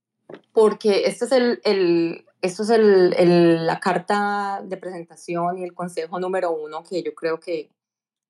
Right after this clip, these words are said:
a veces se nos olvida. Y especialmente cuando, yo sé que la mejor satisfacción cuando estás haciendo algo y lo estás haciendo y lo haces bien y tú sabes que, wow,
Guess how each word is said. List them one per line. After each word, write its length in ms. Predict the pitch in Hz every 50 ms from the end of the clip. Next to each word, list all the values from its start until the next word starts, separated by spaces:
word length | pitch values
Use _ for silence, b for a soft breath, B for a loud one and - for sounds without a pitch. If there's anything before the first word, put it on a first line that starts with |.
| _ _ _ _ _ _
a 100 | - 175 170
veces 220 | 165 170 180 180
se 80 | 196 190
nos 180 | 180 170 170
olvida. 560 | 170 156 151 151 _ - - - - - - -
Y 80 | - 175
especialmente 640 | 175 175 190 170 180 175 175 185 196 208 240 247
cuando, 640 | - 220 196 185 170 165 160 156 151 151 151 - - -
yo 120 | 190 196
sé 100 | 208 226
que 80 | - 254
la 100 | 247 233
mejor 380 | 226 190 190 - 208 196 196
satisfacción 720 | - - 240 247 - 254 - - 190 175 - - 175 165
cuando 200 | 170 185 170 165
estás 220 | 160 - - 185 -
haciendo 460 | 214 220 - 240 226 226 220 226 220
algo 320 | 220 214 214 220 214 226 220
y 20 |
lo 60 | 202
estás 240 | 175 - - 156 156
haciendo 380 | 170 170 - 196 196 196 196 202
y 20 |
lo 100 | 190 180
haces 280 | 160 - 175 170 - _ _ _
bien 400 | 185 180 170 180 175 165 160 156
y 80 | 151
tú 100 | - -
sabes 380 | 165 - 170 165 170 170 170 -
que, 280 | - 175 170 165 - _
wow, 380 | - 151 151 147 143 143 143